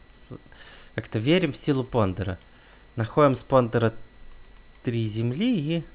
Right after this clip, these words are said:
и изи вин. М, две земли.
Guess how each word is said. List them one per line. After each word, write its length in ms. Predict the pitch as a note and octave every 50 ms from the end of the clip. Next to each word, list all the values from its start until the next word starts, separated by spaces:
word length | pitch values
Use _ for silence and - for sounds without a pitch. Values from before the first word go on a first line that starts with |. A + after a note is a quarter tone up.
| - - - - - - - - - - - - - - - - - - - - - - - - - - - - - - - - - - -
и 160 | A#2 A#2 B2+
изи 200 | C3 B2 B2+ A#2+
вин. 260 | G#2+ G#2 F#2+ F#2+ G#2 G2+ - - - - - - - - - - - - - - - - - - - - - - - - - - - - - - - - - - _ _ - - - - - - - - - -
М, 260 | C#3 B2+ A2 G2+ G2
две 300 | F#2+ - A#2 A#2 A2+ G2+
земли. 420 | F#2+ F#2+ G2+ G2 F#2+ F#2 F#2+ G2